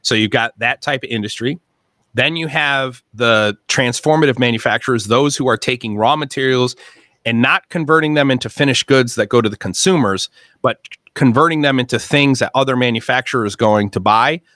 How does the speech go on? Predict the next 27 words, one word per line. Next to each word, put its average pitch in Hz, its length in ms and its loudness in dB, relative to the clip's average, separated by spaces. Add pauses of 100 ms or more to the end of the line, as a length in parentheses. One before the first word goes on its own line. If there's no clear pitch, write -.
(120)
to 139 120 0
make 123 280 0
the 113 80 -12
consumer 101 460 -8
goods. 85 340 -14 (240)
And 107 120 -6
sometimes 160 680 0
those 131 180 0
steps - 340 -2
are 107 80 -4
multiple. 110 500 -2
So 104 260 0
I 110 100 2
may 123 180 0
have 113 400 -2 (600)
three 139 280 2
transformative 120 1000 2 (180)
manufacturers 110 960 -4
in, 107 220 -6
you 117 180 2
know, 98 220 2 (340)
uh, 101 240 2
in 120 100 -2
an 101 220 -2
additive 127 340 -2
manufacturing 113 680 -6
process 107 680 -2